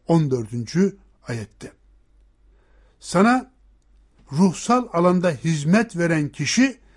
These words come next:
seni ruhsal gıdayla besliyor. Buna karşılık onun fiziksel ihtiyaçlarını karşılarsan olmaz mı? Zamanını ruhsal hizmete veren adamın verdiği hizmetin karşılığını alması doğaldır.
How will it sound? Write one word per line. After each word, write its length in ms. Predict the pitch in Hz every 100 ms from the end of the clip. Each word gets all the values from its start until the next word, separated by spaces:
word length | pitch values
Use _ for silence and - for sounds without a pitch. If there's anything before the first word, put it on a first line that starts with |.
| _ _
seni 420 | - 165 190 196
ruhsal 680 | 131 170 139 - 214 240 214
gıdayla 540 | 175 156 160 147 131
besliyor. 440 | 113 - - 98 - _ _ _ _ _ _ _
Buna 240 | 135 147 143
karşılık 540 | 127 117 - 160 233 - _ _ -
onun 260 | 151 160 147
fiziksel 720 | - 147 131 143 - 196 220
ihtiyaçlarını 960 | 202 151 117 - 156 131 - 135 139 147
karşılarsan 720 | 131 131 - 220 196 180 160
olmaz 400 | 139 147 233 -
mı? 100 | - - _ _ _ _ _ _ _
Zamanını 720 | 135 127 170 185 190 208 233 - _ -
ruhsal 600 | 147 180 - - 233 214
hizmete 540 | 131 170 151 160 180
veren 260 | 165 165 160
adamın 420 | 151 156 165 160 143
verdiği 440 | 156 151 160 147
hizmetin 580 | 135 156 139 147 170 156
karşılığını 680 | - 147 127 147 151 147
alması 520 | 143 143 139 - 196 -
doğaldır. 600 | 139 170 202 170 -